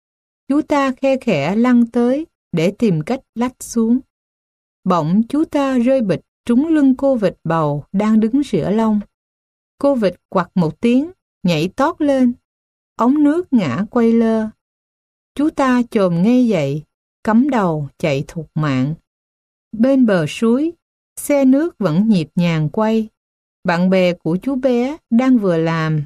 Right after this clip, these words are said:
vừa hát. Từng chiếc ống nứa lần lượt, đều đặn, rót những làn nước trắng phau trong vắt. Trên dãy ghế xếp vòng quanh ấy, có một chiếc trống không. Đấy là chỗ ngồi của chú bé ống nước mặc áo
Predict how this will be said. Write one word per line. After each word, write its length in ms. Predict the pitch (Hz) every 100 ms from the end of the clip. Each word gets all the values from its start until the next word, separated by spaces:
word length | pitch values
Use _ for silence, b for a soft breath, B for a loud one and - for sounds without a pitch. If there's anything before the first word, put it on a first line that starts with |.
| - 175
vừa 200 | 165 151
hát. 340 | 170 240 311 _ _ _ _ _ -
Từng 220 | 214 190
chiếc 300 | - 294 -
ống 240 | 247 277
nứa 280 | 285 262 294 339
lần 360 | 269 226 175
lượt, 340 | 170 165 156 - _ _
đều 300 | 185 180 170
đặn, 380 | 160 151 143 160 - _ _ -
rót 180 | 285 -
những 240 | 226 254
làn 320 | 233 175 156
nước 200 | 175 277 -
trắng 240 | 269 254 311 _
phau 340 | 269 254 247 233 -
trong 280 | 247 233
vắt. 200 | 226 311 - _ _ _ _ _ _
Trên 240 | 269 285 233
dãy 220 | 147 160
ghế 180 | 240 285
xếp 360 | - 285 320 -
vòng 320 | 185 180 156
quanh 240 | 190 233 233
ấy, 320 | 226 247 311 - _ _ _
có 160 | 262 285
một 300 | 277 151 -
chiếc 220 | 247 302 _
trống 260 | 247 247 311
không. 400 | 277 254 226 226 _ _ _ _ _
Đấy 300 | 214 220 285
là 160 | 302 185 -
chỗ 160 | 151
ngồi 380 | 214 220 180 156
của 160 | - 143 -
chú 160 | 247
bé 220 | 247 254
ống 320 | 269 240 262 262
nước 280 | 285 349 _ -
mặc 180 | 156 -
áo 280 | 196 202